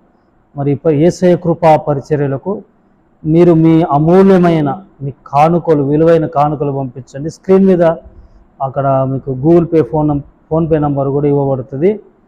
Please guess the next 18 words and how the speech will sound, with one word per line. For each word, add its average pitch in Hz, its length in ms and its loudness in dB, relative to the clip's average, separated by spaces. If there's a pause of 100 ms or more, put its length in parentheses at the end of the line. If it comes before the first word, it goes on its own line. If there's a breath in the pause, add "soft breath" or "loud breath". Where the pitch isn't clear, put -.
(340)
మీరు 135 600 -4
చూడండి, 147 640 0
దాన్ని 139 320 -2
కూడా 135 180 -4 (120)
చూసి 151 240 -6
మీరు 156 360 -2 (500)
అది 131 120 -8
గమనించగలరు. 135 960 0 (120)
Praise 165 180 2
the 165 140 4
Lord. 143 240 4
హల్లెలూయా. 170 720 4 (540 soft breath)
సరే 190 240 2
అండి, 202 120 2
మరి 185 240 4
దేవుని 196 440 4
వాక్యం 175 480 2 (100)
చదువుకుందాం. 170 640 2